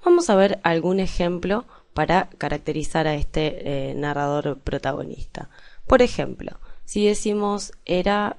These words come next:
la época de exámenes", era la época de exámenes,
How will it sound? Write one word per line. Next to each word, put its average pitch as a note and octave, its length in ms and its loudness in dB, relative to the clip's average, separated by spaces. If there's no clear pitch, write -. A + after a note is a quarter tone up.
la C3+ 260 -6
época D3+ 460 -2
de F#3+ 80 -2
exámenes", C4 880 -2
era C3 240 -6
la C3 180 -6
época C3+ 380 -6
de D3 100 -4
exámenes, A#3+ 880 -2